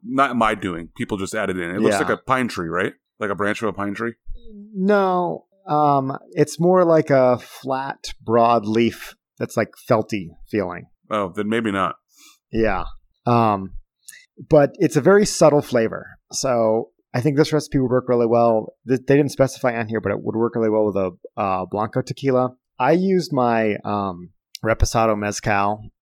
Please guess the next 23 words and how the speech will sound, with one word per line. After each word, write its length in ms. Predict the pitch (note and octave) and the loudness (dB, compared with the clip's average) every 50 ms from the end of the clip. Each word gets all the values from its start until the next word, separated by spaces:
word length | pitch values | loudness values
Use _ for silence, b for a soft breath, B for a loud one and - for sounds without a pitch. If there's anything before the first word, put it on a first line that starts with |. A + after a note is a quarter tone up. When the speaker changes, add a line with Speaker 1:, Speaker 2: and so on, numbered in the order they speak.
| _ _ | _ _
Speaker 2:
the 280 | - G#2 G2+ G2+ G2+ G2 | -10 -6 -4 -4 -4 -4
Zignum 640 | F2+ F#2 F#2 G#2 A2+ G#2+ A#2 A#2+ A#2 A#2 A#2+ B2 G#2+ - - - - _ _ | -6 -6 -4 -4 -4 -2 -2 -2 -2 -2 -4 -8 -10 -10 -12 -14 -18 _ _
brand. 460 | - A#2+ A#2 A#2 A#2 A#2 A#2+ A#2+ - - _ _ _ _ | -2 -2 0 0 -2 -2 -4 -6 -12 -16 _ _ _ _
Uh, 520 | - A2 G#2+ G#2+ G#2 G2+ G2 G2 F#2+ F#2+ G2 - | -6 -6 -4 -4 -4 -4 -4 -4 -6 -8 -10 -6
it's, 320 | - A#2+ A#2 - - - - _ _ _ _ _ | -6 -6 -6 -6 -12 -14 -16 _ _ _ _ _
for 160 | - F3 F#3 | 2 2 2
a 40 | F3+ | 4
Mezcal, 400 | F3 F3 E3+ E3+ - F3+ D#3+ D3 | 4 4 2 2 4 4 4 4
it's 120 | C3 A2 | 2 2
very 300 | G#2+ A2+ A#2 B2 B2+ B2 | 2 4 4 6 4 2
smooth. 540 | B2 - - - B2 A#2 A#2+ A#2+ B2 B2 A#2+ - | 0 -4 -6 -2 0 2 2 4 4 2 0 0
There's 180 | A2 G#2+ G#2+ | -2 -2 0
not 180 | A2+ A#2 B2 C3 | -2 -2 -2 -2
really 200 | A#2+ A2+ A2+ - | -2 -2 -2 -2
any 180 | - A2+ A#2 | -2 -4 -4
smoky 380 | A#2 - - A2+ A2 G#2+ - A2 | -4 -4 -4 -4 -4 -4 -6 -8
flavor 360 | - - A2+ G#2+ G2+ G#2 G2+ | -4 -2 -2 0 0 -2 -2
at 60 | G2+ | 0
all. 340 | G2 G2 G2+ G2+ G#2+ A2+ - _ _ _ _ | 0 0 -2 -2 -4 -8 -12 _ _ _ _
But 100 | - A2+ | -2 0
I 100 | A2 A2 G#2+ - _ | 0 0 -2 -6 _
thought 220 | - A#2+ A2 A2+ - | -2 -2 -2 0 0
that 140 | A2 G#2+ | -2 -4